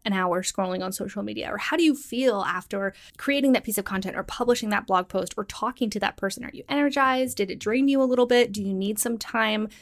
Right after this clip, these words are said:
after your calls, your meetings? If you have client consultations, do you need to protect that time and make sure that you have some buffer time to recharge and be your best again?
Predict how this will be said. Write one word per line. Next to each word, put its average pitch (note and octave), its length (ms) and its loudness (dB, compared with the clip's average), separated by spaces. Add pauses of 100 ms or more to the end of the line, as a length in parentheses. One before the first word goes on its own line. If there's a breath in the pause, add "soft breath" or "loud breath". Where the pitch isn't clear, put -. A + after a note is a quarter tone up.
(220 loud breath)
after A3 640 -2
your G#3 500 2
calls, G#3+ 440 2
your F3+ 120 -4
meetings? G#3 360 0
If G3 120 -6
you F#3+ 60 -2
have - 80 -6
client G#3 260 -2
consultations, G3 840 -2
do G3+ 100 -8
you G3 60 -2
need G3+ 220 -2
to B3 100 -4
protect - 480 -4
that - 160 -4
time G3 260 -2
and F#3+ 80 -4
make F#3+ 160 -6
sure G#3 220 0
that G3+ 120 -4
you G3 120 -4
have F#3+ 320 0 (240 soft breath)
some F#3+ 240 0
buffer B3+ 440 2
time F#3+ 480 -4
to G#3+ 180 0
recharge G3 760 0
and F#3+ 140 -6
be G3 100 -6
your F#3+ 160 -2
best F#3 380 -6
again? - 420 -8